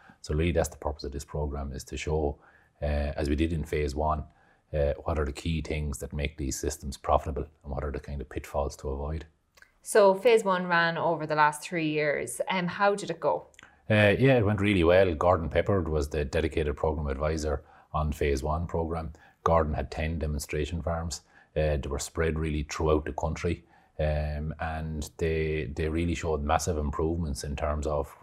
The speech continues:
Speaker 1: their systems on their farms. Uh, there was, there was varying levels of performance when Gordon would have started on them. Some of them were only starting out in calf to beef. It was a new enterprise on their farm. Some were already well established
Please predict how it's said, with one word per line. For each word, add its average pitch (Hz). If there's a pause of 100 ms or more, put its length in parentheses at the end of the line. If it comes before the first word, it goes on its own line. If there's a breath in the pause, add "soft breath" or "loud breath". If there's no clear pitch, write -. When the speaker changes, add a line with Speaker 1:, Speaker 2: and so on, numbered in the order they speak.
Speaker 1:
their 67
systems -
on 73
their 78
farms. 73 (340 soft breath)
Uh, 73
there 80
was, 73
there -
was 62
varying 80
levels 76
of 71
performance 76
when 73
Gordon 76
would 71
have -
started 76
on 76
them. 73
Some 82
of 85
them 78
were 76
only 76
starting 73
out 80
in 90
calf 80
to -
beef. 78
It 71
was 71
a 73
new 76
enterprise 76
on 73
their 69
farm. 78 (300 loud breath)
Some 85
were 82
already 76
well 76
established 82